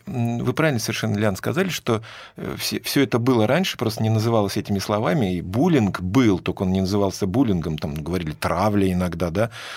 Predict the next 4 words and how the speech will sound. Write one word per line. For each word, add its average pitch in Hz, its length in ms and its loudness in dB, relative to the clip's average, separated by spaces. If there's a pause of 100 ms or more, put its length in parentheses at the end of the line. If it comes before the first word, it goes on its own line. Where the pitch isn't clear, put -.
(360)
Э, 92 600 0 (420)
и 117 240 2
вот, 127 560 -2
м, 107 440 0